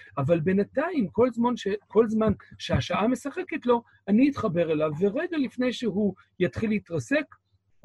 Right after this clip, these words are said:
אני אעזוב אותו." אומר רבי יוסף נחמיאס, "אתה לא תמיד יודע מתי זה קורה, כי שמא יישבר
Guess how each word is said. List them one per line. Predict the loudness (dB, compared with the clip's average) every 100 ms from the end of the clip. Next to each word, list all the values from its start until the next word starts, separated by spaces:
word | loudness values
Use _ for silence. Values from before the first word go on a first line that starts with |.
| -10 _ 2
אני | 6 8
אעזוב | 8 6 2
אותו." | -4 -6 -10 -12 _ _ _ _ _
אומר | -2 0 0 0
רבי | 0
יוסף | 0 -2 -6 -6
נחמיאס, | -8 -2 -2 -2 -8 -18
"אתה | -8 -6
לא | -4
תמיד | -4 -4 -2
יודע | -2 -2
מתי | -2 -4 -4
זה | -6
קורה, | -10 -8 -6 -6 -8 _ _ _ _ _
כי | -4 -2 -2
שמא | -6 -2 2 2 2
יישבר | 0 0 0 0